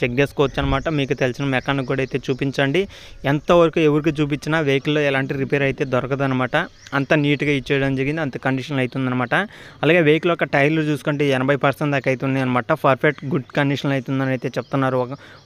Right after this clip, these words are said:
ఓనర్ అనేది. ఆ, ఎవరైతే చెక్ చేసుకోవాలనుకుంటారో చెక్ చేసుకోండి. అలాగే హెచ్పి వచ్చేసి ఇది నలభై ఐదు హెచ్పి అయితే ఈ యొక్క వెహికల్ అయితే వస్తుందన్నమాట. నలభై ఐదు హెచ్పితో ఈ యొక్క వెహికల్ అయితే వస్తుంది. ప్రైస్ ప్రకారం చూసుకుంటే ప్రైస్ వచ్చేసి మనకి వెహికల్ యొక్క ప్రైస్ వచ్చేసి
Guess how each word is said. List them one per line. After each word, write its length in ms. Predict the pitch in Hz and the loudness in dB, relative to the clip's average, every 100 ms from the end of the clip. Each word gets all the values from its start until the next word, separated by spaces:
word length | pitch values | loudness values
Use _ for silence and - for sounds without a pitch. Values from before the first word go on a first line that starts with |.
| 143 | 0
ఓనర్ 200 | 139 143 | 2 4
అనేది. 400 | 135 135 160 214 - - - 151 | 2 2 -2 -6 -12 -20 -6 0
ఆ, 220 | 135 143 | 2 2
ఎవరైతే 380 | 143 160 175 185 151 | 4 4 2 0 0
చెక్ 140 | 139 156 | 2 2
చేసుకోవాలనుకుంటారో 760 | 151 170 156 143 143 135 139 | 2 2 2 2 0 0 0
చెక్ 280 | 127 131 123 | 0 -2 -2
చేసుకోండి. 420 | 143 - 143 165 | -2 0 0 0
అలాగే 300 | - 135 147 | 0 -2 0
హెచ్పి 420 | 147 139 - 170 | 0 -2 -2 0
వచ్చేసి 340 | 151 127 143 151 | 0 0 -2 -2
ఇది 160 | 135 | -2
నలభై 340 | 139 123 131 143 | -2 0 2 4
ఐదు 180 | 135 135 | 2 0
హెచ్పి 340 | 131 120 151 | -4 -4 -4
అయితే 180 | 139 147 | -2 -2
ఈ 20 | |
యొక్క 200 | 131 139 | -2 -2
వెహికల్ 280 | 131 123 131 | -2 -2 -4
అయితే 160 | 123 | -2
వస్తుందన్నమాట. 500 | 127 - 135 127 123 156 214 - - - | -4 -2 -2 0 0 -2 -4 -14 -18 -4
నలభై 280 | 135 147 151 | 0 2 2
ఐదు 200 | 147 143 | 2 2
హెచ్పితో 520 | 135 135 - 156 143 | 0 -2 -4 -2 0
ఈ 60 | 156 | 0
యొక్క 220 | 135 143 | -2 0
వెహికల్ 300 | 135 131 131 | 0 0 0
అయితే 180 | 127 170 | -2 -2
వస్తుంది. 440 | 131 151 147 202 - - - - | -6 -2 0 0 -2 -18 -8 2
ప్రైస్ 260 | 151 170 165 | 2 2 0
ప్రకారం 520 | 165 160 160 156 151 | 0 2 2 2 2
చూసుకుంటే 360 | 143 - 151 160 | 0 0 -2 -2
ప్రైస్ 320 | 151 139 147 | 2 2 4
వచ్చేసి 320 | 156 151 143 | 4 2 -2
మనకి 260 | 147 139 147 | 0 0 2
వెహికల్ 300 | 135 135 151 | 0 0 -2
యొక్క 120 | 143 | -4
ప్రైస్ 320 | 139 135 135 | -2 0 2
వచ్చేసి 380 | 135 123 127 170 | 0 -2 -4 -6